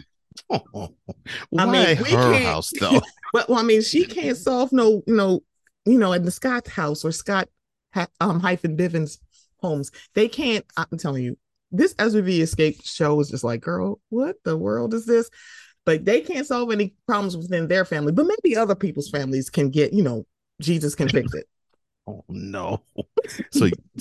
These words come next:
Speaker 1: so you figured they could help other
Speaker 2: I
Speaker 1: people's
Speaker 2: mean,
Speaker 1: problems
Speaker 2: look
Speaker 1: better
Speaker 2: here.
Speaker 1: than their
Speaker 2: It's like, I
Speaker 1: own?
Speaker 2: feel like this. I was, like, watching this show. I'm like, everybody's like, "You need to get a yarn on." I'm like, "Y'all really do." So she can go, "You know what? I'm gonna throw all this stuff off the table."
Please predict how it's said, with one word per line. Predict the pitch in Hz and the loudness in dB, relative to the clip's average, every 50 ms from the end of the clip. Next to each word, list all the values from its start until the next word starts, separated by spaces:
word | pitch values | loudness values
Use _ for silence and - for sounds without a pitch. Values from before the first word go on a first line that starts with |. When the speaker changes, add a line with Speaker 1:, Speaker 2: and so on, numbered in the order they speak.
| - _ _ _ _ _ _ | -16 _ _ _ _ _ _
Speaker 1:
so | - - 104 | -4 -2 -2
you | 87 92 - | -2 -2 -6
figured | - - 98 - 90 78 | -2 -2 0 0 0 2
they | 101 98 | 2 0
could | - - 85 | 0 -2 -2
help | - 104 87 - - | -2 -2 -2 0 -2
other | 101 101 104 | 0 0 0
Speaker 2:
I | 95 | 0
Speaker 1:
people's | 104 98 220 214 202 | -2 -2 0 2 2
Speaker 2:
mean, | 98 98 | 4 4
Speaker 1:
problems | 190 196 185 170 - - | 4 4 4 2 2 0
Speaker 2:
look | - | 0
Speaker 1:
better | - 202 | 2 4
Speaker 2:
here. | - - | 4 4
Speaker 1:
than | - 185 | 4 4
their | 185 214 | 4 2
Speaker 2:
It's | - - | 2 2
like, | 196 202 | 2 0
I | 208 226 | 0 0
Speaker 1:
own? | 226 | 0
Speaker 2:
feel | 285 285 311 | 0 0 0
like | 247 208 220 196 | 0 0 0 2
this. | 226 220 202 185 - - | 4 4 4 4 0 -2
I | - 233 277 | -2 0 2
was, | 285 302 247 247 | 2 2 2 0
like, | 226 214 208 185 | 0 0 0 0
watching | 190 190 196 226 - 208 196 | 0 -2 -2 -2 -2 0 0
this | 202 208 - | 0 0 0
show. | - 196 190 190 190 | -4 -4 -2 -2 -2
I'm | 220 220 | -4 -4
like, | 208 175 160 160 160 _ - - | -4 -4 -6 -6 -8 _ -6 -4
everybody's | 220 220 233 226 196 | -2 0 2 2 2
like, | 196 185 170 | 2 2 4
"You | 220 240 | 4 4
need | 233 214 | 4 4
to | 208 180 | 4 2
get | 190 165 | 2 2
a | 165 | 2
yarn | 160 160 160 160 156 151 143 | 0 0 0 0 -2 0 0
on." | 139 143 | -2 0
I'm | 156 | 0
like, | 156 156 - | 0 0 0
"Y'all | 190 226 226 | 0 0 2
really | 226 214 185 175 160 | 2 4 4 2 2
do." | 160 175 165 151 | 2 2 2 2
So | 147 - 156 147 | 2 2 0 0
she | - - 214 | 2 0 -2
can | 180 165 147 | -2 0 0
go, | 147 143 139 - - - - | 0 0 0 -4 -14 -14 -4
"You | - 170 170 | -2 -2 0
know | 170 160 160 | 0 0 0
what? | 160 165 170 - | 0 0 0 -2
I'm | 190 170 | -4 -4
gonna | 143 143 | -4 -6
throw | - - 190 185 165 | -6 -6 -4 -4 -2
all | 160 156 | -2 -4
this | 156 156 | -4 -6
stuff | - - 165 - 147 | -6 -8 -6 -4 -4
off | 147 143 | -6 -4
the | - 151 | -4 -4
table." | - 156 139 131 - 117 - | 0 0 0 0 -2 -8 -10